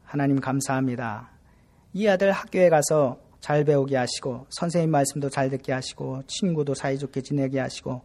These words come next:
뭐 여러 가지 많이 기도해 주겠죠. 허구한 날 그 많은 날 기도해 주었는데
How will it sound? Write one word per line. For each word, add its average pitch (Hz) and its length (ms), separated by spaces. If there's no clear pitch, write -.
뭐 180 180
여러 214 180
가지 208 200
많이 170 280
기도해 170 280
주겠죠. 127 640
허구한 254 300
날 233 140
그 - 160
많은 208 320
날 190 120
기도해 180 280
주었는데 151 760